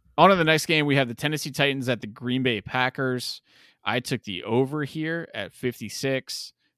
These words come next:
This was sort of a tragedy of picking on a Wednesday when the games aren't played till Sunday. I looked ahead of the weather, and it was supposed to be thirty-four degrees, zero chance of snow. And then I got a text alert on my phone on Sunday morning that there is snow on the ground in Green Bay.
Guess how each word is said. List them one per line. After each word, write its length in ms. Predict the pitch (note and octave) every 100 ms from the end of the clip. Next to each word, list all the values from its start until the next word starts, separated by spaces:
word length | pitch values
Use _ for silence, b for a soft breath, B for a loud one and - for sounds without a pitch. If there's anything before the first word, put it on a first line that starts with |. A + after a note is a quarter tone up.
| -
This 180 | B2
was 100 | A#2+
sort 160 | - A#2+
of 80 | A2
a 60 |
tragedy 600 | G#2 B2+ A#2 A2+ A2+ A2+ G#2+
of 200 | G2 -
picking 320 | A2+ - A2
on 80 | G#2+
a 60 |
Wednesday 800 | G2+ A#2 A#2+ G#2+ A2+ A2+ A2 G#2+ _
when 300 | A2 G2+ G2
the 80 | G2
games 240 | G#2 G#2
aren't 160 | G#2+ G2
played 180 | G#2+ G2+
till 120 | G2
Sunday. 500 | - C3 A#2 A#2 A2 - B B B B -
I 100 | B2
looked 220 | C3 B2+
ahead 180 | C3 B2+
of 80 |
the 80 | A2+
weather, 400 | A2 C#3 C#3 C3+
and 80 | B2
it 40 |
was 100 | G#2+
supposed 220 | - A#2+ A2+
to 40 |
be 60 | A2
thirty-four 400 | B2 A#2+ A#2+ A2+
degrees, 400 | A2 A2+ A2+ G#2+
zero 200 | A2 G#2+
chance 300 | - G#2 -
of 60 |
snow. 560 | - B2 A#2 A2+ A2 G2
And 220 | G#2+ G#2
then 120 | G#2+
I 60 | G#2
got 120 | G#2
a 60 | G2
text 320 | G#2+ G2+ -
alert 260 | G2+ G2+
on 60 | F#2+
my 100 | F#2+
phone 520 | - G#2+ G2+ G2 F#2+ -
on 260 | G2 G2
Sunday 340 | F#2+ G#2+ G2+ F#2+
morning 360 | F#2+ G2 F2+
that 180 | F2+ E2
there 200 | F#2+ F#2
is 100 | F2+
snow 280 | - A#2 G#2
on 80 | G#2
the 80 | F#2+
ground 340 | G2 F#2 F#2+
in 80 | E2+
Green 280 | G2 F#2+ F2+
Bay. 360 | E2 C2 G#2